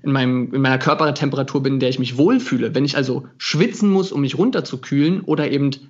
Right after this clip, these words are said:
heizen muss, Wärme produzieren muss, um mich aufzuwärmen", das kostet immer Energie für den Körper. Was jetzt mehr Energie kostet,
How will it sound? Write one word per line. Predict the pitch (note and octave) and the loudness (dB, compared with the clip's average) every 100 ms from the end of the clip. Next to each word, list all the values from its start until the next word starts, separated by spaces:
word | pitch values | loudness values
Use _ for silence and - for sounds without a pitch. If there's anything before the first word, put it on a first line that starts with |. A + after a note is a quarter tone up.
| - E3 | -8 0
heizen | F3 G#3 F#3+ | 0 2 2
muss, | F3+ F3 D3 | 2 2 0
Wärme | C#3+ F3 | 2 0
produzieren | E3+ D#3+ D3 D#3 D3 | 0 -4 -4 -2 -2
muss, | C#3+ | -2
um | C#3+ | -4
mich | B2+ - | -4 -2
aufzuwärmen", | F#3 - B2 B2 D#3 - - | -4 -4 -4 -2 -4 -8 -8
das | - C#3 | -4 -4
kostet | - E3+ - D3+ - E3+ | 0 0 0 -2 -2 2
immer | F3+ E3+ - | 4 4 4
Energie | D3 C3+ C#3+ C#3 | 2 2 0 -2
für | D#3 | -2
den | F#3+ - | -4 -6
Körper. | - - - - - _ - - C3 | -6 -6 -6 -8 -12 _ -20 -10 -2
Was | D#3 G3 | 0 2
jetzt | D#3 C#3 | 0 2
mehr | C#3 D#3 D#3+ | 2 2 2
Energie | C3+ B2 C3 B2+ | 0 -2 -4 -6
kostet, | - - - - - | -6 -6 -8 -10 -12